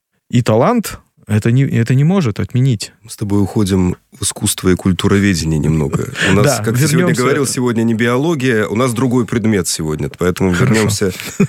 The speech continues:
Speaker 2: э, к теме, э, всё-таки искусственного интеллекта и нейросетей. Ну, понятно, вопрос дискуссионный, но, тем не менее, прецеденты-то уже были. Вон, э, забастовка в Голливуде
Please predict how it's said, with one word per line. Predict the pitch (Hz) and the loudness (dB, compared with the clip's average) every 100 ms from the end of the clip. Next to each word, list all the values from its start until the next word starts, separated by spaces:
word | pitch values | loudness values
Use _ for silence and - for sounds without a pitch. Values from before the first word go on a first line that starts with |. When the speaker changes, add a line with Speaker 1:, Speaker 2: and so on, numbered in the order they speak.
| - | -2
Speaker 2:
э, | - 95 92 | -4 0 0
к | 87 | -2
теме, | - 131 127 117 107 101 - | -2 0 2 2 2 0 -2
э, | 95 92 90 | -2 0 0
всё-таки | 85 110 101 90 | -2 -4 -4 -4
искусственного | 92 - 104 101 92 | -6 -6 -6 -2 0
интеллекта | 90 92 101 95 - 98 | 0 0 0 0 -2 -4
и | - 101 95 92 | 0 0 2 0
нейросетей. | 98 101 104 101 95 107 - 147 139 - - - - | 0 2 2 0 -2 -4 -2 0 -2 -4 -20 -20 -2
Ну, | 147 135 | 0 0
понятно, | 143 143 147 101 | 0 2 2 0
вопрос | 95 131 127 | 0 0 0
дискуссионный, | 104 - 113 - 135 101 78 71 - _ _ - | -2 -4 -2 0 2 2 0 -4 -12 _ _ -2
но, | 95 117 | 0 2
тем | 95 101 | 0 0
не | 110 | 2
менее, | 113 98 87 85 | 2 2 2 0
прецеденты-то | - 87 92 95 95 - - | -4 -6 -4 0 0 -2 -4
уже | 78 76 78 - | -4 -2 -2 -4
были. | - 78 151 117 - - - | -4 0 2 0 -2 -8 -2
Вон, | 90 76 78 | 0 2 0
э, | 82 82 76 - - _ - | -2 -2 -4 -6 -10 _ -10
забастовка | 82 87 90 135 139 - 98 - | -4 -2 0 0 0 0 0 -2
в | 85 | -4
Голливуде | 120 92 82 73 - | 0 2 2 -2 -4